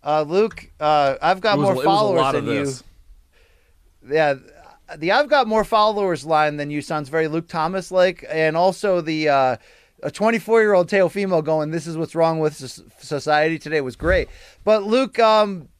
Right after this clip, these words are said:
Speaker 1: does this lead to a fight? I mean, they really should be fighting each other. They're two studs at one thirty-five, but you know politics, Luke.
Speaker 2: Yeah, I mean, okay, so help me, correct me if I'm wrong.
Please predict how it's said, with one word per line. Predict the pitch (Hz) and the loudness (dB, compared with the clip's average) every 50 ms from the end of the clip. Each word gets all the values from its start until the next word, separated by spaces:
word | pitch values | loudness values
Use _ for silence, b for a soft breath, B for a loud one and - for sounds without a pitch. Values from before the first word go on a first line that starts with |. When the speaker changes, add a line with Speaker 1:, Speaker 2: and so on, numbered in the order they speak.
| _ _ _ | _ _ _
Speaker 1:
does | 190 196 185 | -6 -6 -4
this | 233 302 - - - - | -4 -8 -8 -10 -14 -8
lead | 175 202 262 302 349 349 | -6 -4 -2 -2 -4 -6
to | - 262 247 226 | -6 -4 -2 0
a | 214 190 | 0 0
fight? | - _ _ _ _ - 190 208 269 320 349 294 - - | -2 _ _ _ _ -2 0 0 2 0 0 -6 -4 -2
I | 190 208 | -2 0
mean, | 220 226 220 | 0 0 0
they | 220 | 0
really | 220 269 311 311 262 | 0 0 0 0 0
should | - - 247 | -2 -2 -4
be | 196 180 | -6 -4
fighting | - 220 226 214 170 160 | 0 0 0 0 0 -4
each | 143 - 262 | -4 -2 0
other. | 262 226 185 156 143 | 0 2 0 0 0
They're | 156 160 | 0 -2
two | - - 247 196 | -2 -4 -6 -6
studs | - - - 233 233 214 170 | -6 -2 0 0 2 2 2
at | 214 196 | 0 0
one | 196 208 196 | 0 -2 -2
thirty-five, | - 196 185 170 160 - - 214 208 185 151 135 | -2 -4 -4 -4 -6 -4 0 2 2 2 2 0
but | 151 160 | -8 -10
you | 202 240 | -6 -2
know | 240 196 165 | 0 0 0
politics, | - - - 175 196 185 147 120 - - 117 104 95 - - | 0 -4 -6 -4 -2 -2 -2 -4 -6 -10 -12 -12 -12 -14 -18
Luke. | 107 104 107 98 - _ _ _ _ _ _ _ _ _ | -16 -16 -16 -16 -18 _ _ _ _ _ _ _ _ _
Speaker 2:
Yeah, | - 87 98 98 98 98 98 95 - - | -14 -10 -8 -6 -4 -4 -4 -6 -6 -6
I | 127 | -6
mean, | 139 143 143 139 - - _ _ _ - | -6 -6 -6 -8 -12 -16 _ _ _ -16
okay, | 143 139 123 123 110 | -12 -6 -4 -4 -4
so | 104 - 120 107 - - | -4 -6 -12 -14 -14 -10
help | 123 165 175 | -10 -8 -8
me, | 233 247 180 _ _ _ - | -8 -12 -14 _ _ _ -10
correct | - 185 208 240 | -8 -8 -8 -8
me | |
if | 202 185 | -8 -8
I'm | 160 135 123 120 | -6 -6 -4 -4
wrong. | 117 113 104 95 87 82 78 | -4 -4 -4 -6 -8 -10 -14